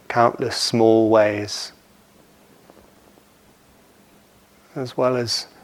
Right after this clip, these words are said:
those who've really made a difference. Some of these may be people you don't even know or haven't met, but you've been inspired by. People to whom you feel grateful.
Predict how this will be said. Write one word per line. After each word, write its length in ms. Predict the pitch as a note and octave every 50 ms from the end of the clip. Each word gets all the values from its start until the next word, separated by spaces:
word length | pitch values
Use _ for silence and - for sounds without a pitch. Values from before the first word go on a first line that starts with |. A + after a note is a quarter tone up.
| _ _ -
those 320 | - B2 A#2+ A#2+ A2+ G#2
who've 220 | - B2 A#2 A#2+ C#3
really 400 | C#3+ C#3+ C3+ C3 B2 G#2+ G2 - - _ _ _ _ _ _ _ - - _ _ _ -
made 180 | A#2+ A#2 A2 A2+
a 60 | A2
difference. 720 | G#2 B2 A#2 - - - G2+ F2 E2 - - - - - - _ _ _ _ _ _ _ _ _ _ _ _ _ _ _ _ _ _ _ _ _ _ _ _ - -
Some 220 | - - - A#2 G#2+
of 120 | A2 G#2+
these 260 | G#2+ A2+ A2+ A2 A2
may 160 | B2 A#2 A2+ A2+
be 140 | A2 A2+
people 360 | G#2+ - - C3 - - B2+ B2+
you 140 | C3 C3+
don't 220 | C3+ C#3 C#3 C#3+ C#3+
even 340 | D3 C#3+ C3+ C#3+ C#3 C#3 C3+
know 500 | C#3 C#3 D3 D3 C#3 A#2 G#2 G2+ G2 F#2+ - - - - - - - - - - - C3+
or 400 | A#2+ A2+ A2+ G#2+ - F3+ B3+ -
haven't 420 | - - C3 B2+ B2 C3 B2 -
met, 560 | C3 B2 C3 C#3+ C3 G#2+ G2+ - - - - -
but 340 | - A#2+ A#2 - - - - - _ _ _ -
you've 180 | B2 A#2+ A#2
been 160 | - C3 B2+
inspired 720 | B2+ B2+ A#2+ - - - - C#3+ C#3+ C#3 C3+ B2+ A#2+ G#2+ G#2
by. 440 | - G2 E2+ D2+ - - - - - - _ _ _ _ _ _ _ _ _ _ _ _ _ _ _ _ _ _ _ _ _ _ - _ _ _ _ _ _ _ _ _ _ _ _ _ _ _ _ - -
People 560 | - C#3 B2 - - - A#2 A2 G#2 G2 G2 - _ -
to 120 | - B2
whom 220 | G#2+ D3 F3 E3
you 80 | D#3 C#3
feel 240 | - - C3 A#2 A2
grateful. 640 | G2+ G#2 G#2 G2 G2+ G#2 - - - - F#2+ - -